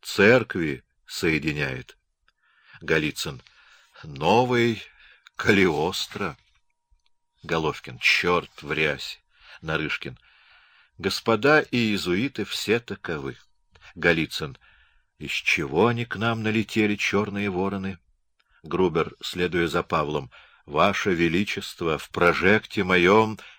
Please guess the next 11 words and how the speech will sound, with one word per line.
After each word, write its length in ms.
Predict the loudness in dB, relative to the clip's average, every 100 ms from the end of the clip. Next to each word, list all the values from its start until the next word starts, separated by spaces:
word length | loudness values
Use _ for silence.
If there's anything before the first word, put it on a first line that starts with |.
| _
Павел. 420 | 0 2 0 -4 -10 _ _ _ _ _ _ _ _ _ -2
Надоел 480 | 4 6 8 6 4
ты 140 | 0
мне, 160 | 0 0
братец, 760 | 4 4 2 -4 -6 -6 -8 -14 _ -12
со 160 | -8 -6
своим 400 | 0 2 2 2
прожектом 840 | 2 4 6 6 4 0 0 0
хуже 580 | -6 0 4 4 2 -2
горькой 500 | 0 0 0 -4 -2
редьки. 560 | -2 -4 -8 -16 -16